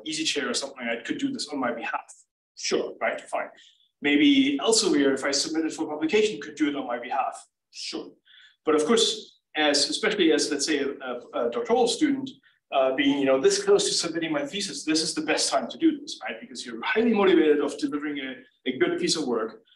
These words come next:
You're somewhat motivated of creating a record for prosperity, well, that's the time to do it, right? This is where you're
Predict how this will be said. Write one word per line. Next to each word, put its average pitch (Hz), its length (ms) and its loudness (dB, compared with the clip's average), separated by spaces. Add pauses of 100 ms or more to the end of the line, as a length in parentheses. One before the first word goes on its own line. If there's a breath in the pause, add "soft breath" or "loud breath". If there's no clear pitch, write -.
(180 soft breath)
You're 139 440 0
somewhat 208 380 0
motivated 151 500 2
of 131 160 -2 (200)
creating 160 340 0
a 135 60 -2
record 143 320 -2
for - 220 -4
prosperity, - 480 -6 (460 loud breath)
well, 185 440 -4
that's - 240 -2
the 160 80 -6
time 156 180 -2
to 160 80 -6
do 147 200 2
it, - 80 -4
right? 113 200 -2
This 135 160 0
is 139 120 -6
where 131 120 -2
you're 127 320 0